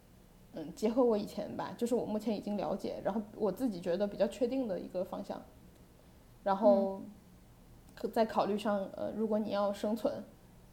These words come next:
Speaker 1: 那我选择继续念金融，
Speaker 2: 嗯。
Speaker 1: 但我可能会想要念更加纯粹的金融的东西。然后，嗯，
Speaker 2: 嗯。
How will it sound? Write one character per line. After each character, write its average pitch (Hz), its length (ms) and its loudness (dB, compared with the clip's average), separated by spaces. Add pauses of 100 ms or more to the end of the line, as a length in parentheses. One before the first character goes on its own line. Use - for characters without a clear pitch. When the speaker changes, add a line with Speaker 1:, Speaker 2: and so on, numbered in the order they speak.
(580)
Speaker 1:
那 196 180 2
我 180 180 4
选 175 280 -4
择 190 80 -2
继 226 160 0
续 202 340 -2
念 190 220 0
金 190 160 -6
融， - 140 -6
Speaker 2:
嗯。 - 40 -6
Speaker 1:
但 214 100 0
我 202 80 4
可 - 160 -2
能 196 120 -6
会 202 120 -2
想 - 200 -6
要 202 80 -4 (100)
念 208 160 -2
更 214 160 -4
加 202 140 -2
纯 - 340 -8
粹 - 180 2
的 92 440 0 (420)
金 214 140 0
融 180 120 -2
的 170 120 -2
东 - 200 -6
西。 - 160 -16 (320)
然 190 140 -2
后， 208 240 4 (240)
嗯， 196 300 -4
Speaker 2:
嗯。 226 240 0